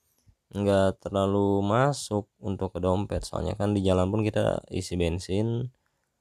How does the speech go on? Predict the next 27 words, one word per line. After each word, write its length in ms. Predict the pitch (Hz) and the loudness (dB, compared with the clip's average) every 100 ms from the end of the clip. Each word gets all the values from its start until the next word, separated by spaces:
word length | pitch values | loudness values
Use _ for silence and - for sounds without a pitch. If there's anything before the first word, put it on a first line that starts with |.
| _ _ - | _ _ -4
eh, 200 | 90 92 | 0 0
beli 320 | 90 92 82 | 2 2 2
ini 240 | 92 90 87 | 2 2 -2
itu, 320 | - 104 110 | -2 0 0
makan, 640 | 104 92 - 98 98 101 | 2 0 -4 -6 -4 -2
minum, 400 | 101 90 90 95 | -2 0 0 0
dan 160 | 95 92 | 0 0
lain-lain. 880 | 90 90 90 87 98 107 110 110 110 _ _ _ _ - | 0 0 0 0 0 -2 -2 -4 -8 _ _ _ _ -4
Nyisa 400 | 123 143 98 95 | 0 0 -2 -4
sih, 160 | 92 | -2
nyisa 320 | 104 92 - | -2 -2 -4
sedikit 560 | 92 95 87 82 - - _ _ _ - | -6 -4 -6 -8 -12 -16 _ _ _ -2
<clears throat> 480 | 120 104 98 101 104 | 0 0 -2 -4 -2
di 60 | 98 | 2
rumah 320 | 92 85 95 - _ _ - - _ _ _ - | 2 0 -4 -8 _ _ -20 -20 _ _ _ -8
untuk 240 | 95 92 | -4 -2
dibawa 320 | 95 92 90 | 2 2 2
ke 40 | 92 | 2
rumah, 160 | 90 92 | 2 0
cuma 320 | 95 104 107 | 0 2 2
nggak 240 | 98 92 | 4 2
semaksimal 720 | 92 95 92 92 - 98 95 | 0 -2 -4 -4 -4 -2 0
minggu-minggu 480 | 98 101 101 104 104 | 0 0 0 0 0
kemarin 400 | 104 104 104 107 | 2 0 2 0
atau 160 | 92 90 | -2 -2
bulan-bulan 480 | 87 85 85 87 87 | -2 0 -2 -2 -2
kemarin. 480 | 85 87 87 87 | -2 -2 -4 -6